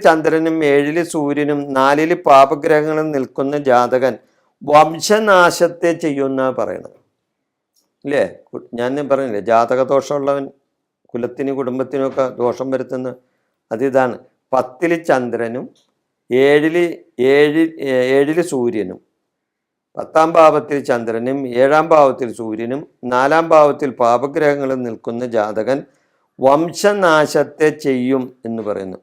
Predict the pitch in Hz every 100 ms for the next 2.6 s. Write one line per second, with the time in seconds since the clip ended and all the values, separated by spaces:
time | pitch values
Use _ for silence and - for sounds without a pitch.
0 | - 123 151 139 - 170 202 208 185 147
1 | - 147 123 - _ _ _ _ _ _
2 | _ _ - 131 196